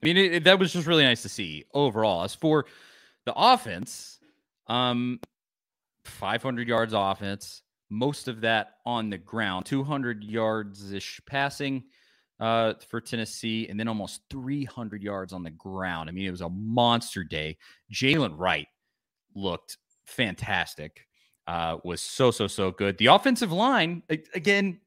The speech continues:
Virginia, you have to take all this with a grain of salt and kinda take it what it is. But supposedly,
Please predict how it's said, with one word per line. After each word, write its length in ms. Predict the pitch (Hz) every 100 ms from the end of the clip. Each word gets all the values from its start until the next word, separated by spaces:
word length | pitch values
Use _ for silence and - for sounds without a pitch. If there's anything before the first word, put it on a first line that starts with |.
| _
Virginia, 600 | 160 180 147 190 190 185 - _ _ _ _ _
you 100 | 175
have 80 | 196
to 100 | 185
take 140 | 190 180
all 180 | 175
this 140 | 165 151
with 80 | 135
a 40 |
grain 220 | 131 135
of 80 | 113
salt 420 | - 139 123 117
and 80 | 107
kinda 160 | 113 107
take 160 | 123
it 60 | 107
what 160 | 110
it 80 | 110
is. 160 | 117 95
But 320 | - 220 202
supposedly, 760 | - - 294 311 165 117 120